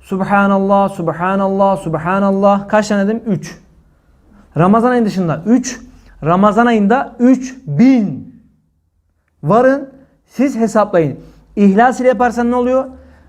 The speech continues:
Bir gayri hisab. Ne demek? Hesapsız. Yalnızca mükafatını Allah Celle Celal'in bildiği sevaplarla.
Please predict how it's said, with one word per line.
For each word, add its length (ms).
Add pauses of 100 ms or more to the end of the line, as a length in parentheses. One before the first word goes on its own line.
(100)
Bir 180
gayri 720
hisab. 460 (160)
Ne 140
demek? 280 (280)
Hesapsız. 1120 (500)
Yalnızca 800 (200)
mükafatını 840
Allah 420 (120)
Celle 380
Celal'in 340
bildiği 300
sevaplarla. 880